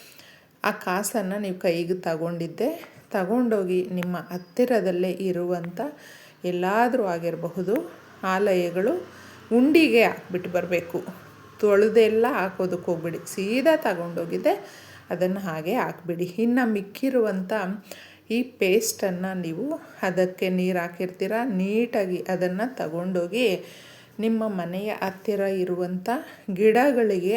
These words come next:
ಹಾಕಬಹುದು. ತುಳಸಿ ಗಿಡಕ್ಕೆ ಹಾಕೋದಕ್ಕೆ ಹೋಗಬೇಡಿ, ಇನ್ನು ಮಿಕ್ಕಿದ ಯಾವುದೇ ಗಿಡಕ್ಕಾದರೂ ಹಾಕಬಹುದು. ಈ ಥರ ಮಾಡಿದಾಗ ನೀವೇನು ಕೋರಿಕೆ ಕೇಳ್ಕೊಂಡಿರ್ತೀರ ನೋಡಿ, ಅದನ್ನು ನೆರವೇರಿಸುವಂಥ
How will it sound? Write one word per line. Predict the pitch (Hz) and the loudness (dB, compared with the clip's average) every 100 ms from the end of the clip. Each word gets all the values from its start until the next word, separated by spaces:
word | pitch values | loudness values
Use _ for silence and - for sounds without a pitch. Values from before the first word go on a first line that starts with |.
| 220 | -2
ಹಾಕಬಹುದು. | 175 190 - 180 180 180 180 175 170 - - - - - _ _ _ - | -4 -6 -4 -2 -2 -2 -4 -6 -6 -16 -20 -20 -20 -20 _ _ _ -2
ತುಳಸಿ | 233 254 285 277 | 2 2 2 2
ಗಿಡಕ್ಕೆ | 202 180 175 175 226 320 - | 2 2 0 -2 -4 -4 -6
ಹಾಕೋದಕ್ಕೆ | - 170 - 180 180 180 | -6 -4 -2 -2 -2 -2
ಹೋಗಬೇಡಿ, | 180 165 165 170 - 190 | -2 -2 -4 -4 -6 -8
ಇನ್ನು | 220 226 254 | -4 0 0
ಮಿಕ್ಕಿದ | 214 185 190 185 185 | -2 -4 -4 -2 -2
ಯಾವುದೇ | 160 160 160 202 | -2 -4 -2 -4
ಗಿಡಕ್ಕಾದರೂ | 185 170 165 - 170 170 262 | -2 -4 -4 -4 -6 -6 -6
ಹಾಕಬಹುದು. | - 170 170 165 160 170 170 - - - - - 208 | -6 -6 -8 -10 -10 -8 -8 -10 -18 -20 -20 -10 -2
ಈ | 240 302 | 0 0
ಥರ | 294 214 190 185 | 0 -4 -2 -4
ಮಾಡಿದಾಗ | 170 160 165 160 247 208 190 - - - | -6 -4 -4 -4 -4 -4 -6 -10 -10 -6
ನೀವೇನು | 196 180 175 185 226 - _ _ | -4 -2 -2 -2 -4 -8 _ _
ಕೋರಿಕೆ | - 220 254 254 214 - | 4 4 4 -2 -6 -2
ಕೇಳ್ಕೊಂಡಿರ್ತೀರ | 180 185 185 170 165 165 180 165 | -2 -2 -4 -6 -8 -6 -6 -6
ನೋಡಿ, | 160 160 160 277 349 - - - - - | -6 -8 -6 -6 -8 -18 -20 -20 -20 -4
ಅದನ್ನು | 294 277 285 269 208 208 208 - - _ | 2 2 2 2 0 -4 -10 -20 -20 _
ನೆರವೇರಿಸುವಂಥ | 196 185 175 208 208 214 220 240 226 208 190 180 180 | 0 2 2 2 4 4 4 2 -2 -4 -4 -6 -4